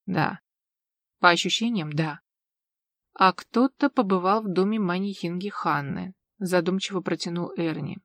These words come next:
Совпадение или кто-то их все же подслушал? Разве можно прослушать разговор, который велся в доме мага? Резонный вопрос. Ответ: да. Если уровень подготовки соответствует.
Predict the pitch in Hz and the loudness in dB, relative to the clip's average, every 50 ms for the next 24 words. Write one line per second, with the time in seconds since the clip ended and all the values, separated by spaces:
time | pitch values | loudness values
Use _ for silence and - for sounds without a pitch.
0 | _ - - - - 196 190 - - 208 202 202 196 208 247 285 277 233 190 165 | _ -14 -6 -2 0 0 0 4 6 6 6 6 6 4 4 6 6 4 2 2
1 | 151 139 - - - - 196 202 208 208 196 208 208 202 190 - - - 214 208 | 0 -2 -4 -4 -4 -2 0 0 2 4 4 6 6 4 4 0 0 0 0 2
2 | 214 208 202 - - - 202 202 202 - 208 208 - - - 185 180 - 180 - | 2 0 0 0 -2 -2 -2 -2 -2 -2 -2 -4 -4 -4 -6 -6 -4 -4 -4 -6
3 | - 180 175 175 - _ _ _ _ _ _ _ _ _ _ - 185 202 214 208 | -6 -8 -10 -12 -14 _ _ _ _ _ _ _ _ _ _ -4 0 2 2 2
4 | 185 190 196 196 214 262 302 294 - 202 180 185 190 196 - - 196 185 185 170 | 2 2 2 2 4 4 4 2 2 0 2 2 0 0 0 -2 -2 0 0 0
5 | - 180 165 175 - 185 190 226 277 269 - - 160 - 208 190 190 180 175 202 | 0 0 -2 0 2 0 2 2 2 0 -2 -4 -4 -2 -2 -2 0 0 0 -2
6 | 190 - - 185 175 180 175 190 185 185 196 196 185 175 151 143 135 - - - | -2 -2 -2 -4 -2 2 2 2 2 2 0 0 0 2 0 0 -2 -4 -8 -10
7 | - _ _ _ _ _ _ _ _ _ _ _ - 208 233 247 247 - 269 277 | -12 _ _ _ _ _ _ _ _ _ _ _ -6 -4 -2 -2 0 0 0 0
8 | 294 302 285 294 302 302 - - 180 190 220 - - - _ _ _ _ _ _ | 0 -2 -2 -2 -2 -2 -2 -2 -2 -2 -2 -6 -8 -14 _ _ _ _ _ _
9 | - - - 170 - - 175 175 190 220 254 - _ - _ _ _ - 254 240 | -6 -4 -4 -4 -4 -4 -4 -2 -2 -2 -4 -6 _ -20 _ _ _ -12 -8 -2
10 | 233 226 185 170 190 208 - _ _ _ _ _ _ _ _ _ _ _ - 208 | 0 0 2 2 0 -2 -6 _ _ _ _ _ _ _ _ _ _ _ -2 2
11 | 190 233 226 - 254 240 233 240 233 208 214 208 190 196 202 196 202 196 - 233 | 4 4 4 4 4 4 4 4 4 4 2 2 2 2 2 2 2 2 0 -2
12 | - - 214 - - 208 208 208 - 208 202 170 151 - - - 202 202 - - | -6 -6 -6 -2 0 0 0 0 0 0 -2 -2 -2 -4 -10 -14 -12 -12 -12 -12